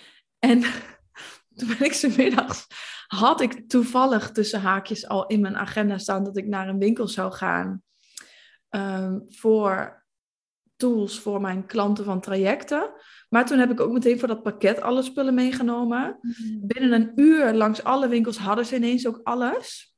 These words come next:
Speaker 2: Wauw.
Speaker 1: Vandaag heb ik al de rituelen erbij geschreven. Dus binnen anderhalf dag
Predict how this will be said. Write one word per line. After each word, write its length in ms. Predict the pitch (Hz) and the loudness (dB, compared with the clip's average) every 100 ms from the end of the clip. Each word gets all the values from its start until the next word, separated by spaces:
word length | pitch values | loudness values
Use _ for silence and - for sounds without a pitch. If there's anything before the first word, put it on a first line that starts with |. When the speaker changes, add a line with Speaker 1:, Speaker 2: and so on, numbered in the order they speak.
| _ | _
Speaker 2:
Wauw. 320 | - 180 - 180 - | -12 -10 -8 -12 -16
Speaker 1:
Vandaag 460 | _ 226 226 233 311 | _ 2 4 4 4
heb 160 | 233 233 | 0 -2
ik 80 | |
al 140 | 220 214 | 0 2
de 80 | 208 | 2
rituelen 540 | 220 226 214 240 262 | 2 -2 0 0 -2
erbij 300 | 202 190 262 | -2 -2 -2
geschreven. 600 | 262 247 240 254 262 277 - - - | -6 -8 -2 -2 -2 -8 -8 -18 -8
Dus 160 | 240 220 | -4 2
binnen 500 | 254 269 254 254 - | 2 4 4 2 -4
anderhalf 500 | 269 320 302 247 233 | -4 -2 -2 -2 -2
dag 540 | 220 262 427 - - | 0 0 0 -8 -18